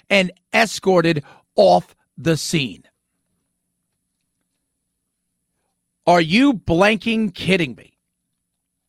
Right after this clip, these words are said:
Are you kidding me? Every day, every day it's something new. Every day it's re-, how they show up. I, I,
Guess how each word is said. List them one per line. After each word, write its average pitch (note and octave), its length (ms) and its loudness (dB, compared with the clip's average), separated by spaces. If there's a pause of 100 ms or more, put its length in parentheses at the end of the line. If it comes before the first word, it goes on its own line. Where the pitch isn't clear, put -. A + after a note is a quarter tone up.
(1900)
Are E3+ 140 2
you D4 560 2 (320)
kidding F3+ 460 0
me? - 200 -20 (2750)
Every D#3+ 680 -2
day, C#3+ 540 -2 (260)
every E3+ 540 0
day C#3+ 220 -8
it's C3 180 -16
something C3 320 -10
new. A#2+ 120 -12 (160)
Every A3+ 380 0
day C#3+ 240 -2
it's - 160 -10
re-, B2 80 -16 (380)
how B3 680 2 (340)
they E3+ 160 2
show E3+ 320 0
up. C#3 220 0
I, F#3 180 2
I, D#3 80 -4